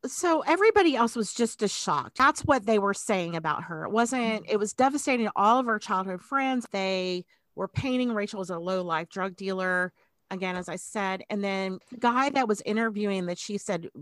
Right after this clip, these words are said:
Speaker 1: well, she had, like, a couple baggies of pot, illegal. So it's
Speaker 2: I mean, yeah.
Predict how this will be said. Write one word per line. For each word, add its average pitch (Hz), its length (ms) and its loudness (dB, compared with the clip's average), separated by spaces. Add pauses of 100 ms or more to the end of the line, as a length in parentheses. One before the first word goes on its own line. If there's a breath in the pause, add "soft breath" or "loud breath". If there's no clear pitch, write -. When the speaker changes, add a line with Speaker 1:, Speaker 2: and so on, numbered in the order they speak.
(120)
Speaker 1:
well, 175 180 -6
she 175 520 -2
had, 190 520 4
like, 180 220 -2
a 190 80 -4
couple 202 320 0
baggies 180 420 -2
of 156 80 -6
pot, - 340 -4 (140)
illegal. 185 520 -4
So 196 380 -10
it's - 460 -10
Speaker 2:
I 240 80 4
mean, 220 280 4
yeah. 233 440 2